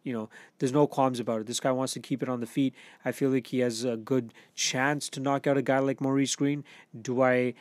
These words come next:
have the confidence to put money on a guy like Junior Albini? No. He lost to Andrei Arlovski. He lost to Alexei motherfucking Oleinik, who,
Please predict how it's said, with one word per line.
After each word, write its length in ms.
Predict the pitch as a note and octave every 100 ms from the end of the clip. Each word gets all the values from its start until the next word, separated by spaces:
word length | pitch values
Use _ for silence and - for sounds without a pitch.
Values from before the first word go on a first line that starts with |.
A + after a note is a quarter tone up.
| -
have 200 | - C3
the 80 | C3
confidence 400 | - C3+ - C3
to 80 | B2
put 180 | B2+ B2
money 200 | B2+ C#3
on 80 | C3+
a 60 |
guy 160 | B2+ C3+
like 160 | C3 B2+
Junior 280 | C3+ C3
Albini? 360 | C3 B2 C#3 D#3 -
No. 380 | E3+ A#3+ F#2 - - _ _ _ _
He 60 | -
lost 220 | B2 B2
to 60 | A#2+
Andrei 260 | A2+ C3 D#3
Arlovski. 640 | D3 C#3+ C3+ - C#3 C3 _ _
He 40 | B2
lost 260 | A2 -
to 100 | A2+
Alexei 440 | G#2+ A#2 C3+ - C#3+
motherfucking 580 | B2+ C#3 D#3 D#3+ D#3 D3+
Oleinik, 400 | C#3 C3+ B2 -
who, 260 | B2 A#2